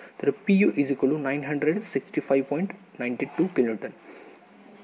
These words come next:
Video pause करा, त्यानंतर तुम्ही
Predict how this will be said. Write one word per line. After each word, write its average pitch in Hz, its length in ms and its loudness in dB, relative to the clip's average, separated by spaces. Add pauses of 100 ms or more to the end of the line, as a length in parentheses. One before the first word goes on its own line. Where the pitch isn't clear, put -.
(3250)
Video 135 320 4
pause 156 200 2
करा, 170 200 0 (260)
त्यानंतर 135 400 0 (100)
तुम्ही 147 200 2